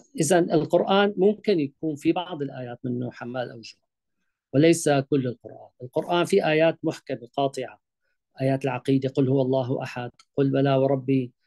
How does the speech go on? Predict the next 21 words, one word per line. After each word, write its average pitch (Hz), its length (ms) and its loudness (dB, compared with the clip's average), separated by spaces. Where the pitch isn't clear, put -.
لتبعثن 131 840 0
ثم 139 260 0
لتنبؤن 135 880 -2
بما 131 260 -2
عملتم"، 135 520 -6
لها 180 220 2
وجه 151 320 0
واحد. 135 280 -8
آيات 165 380 2
الأحكام 151 500 -2
المواريث 139 520 2
مثلًا 120 480 -6
تشريعية، 131 800 0
أحكام 147 520 0
ذكرت 143 480 2
بالتفصيل 139 640 -2
الربع 135 400 -4
والثمن 135 640 -4
والنصف 131 580 -4
إلى 139 280 -2
آخره. 123 320 -12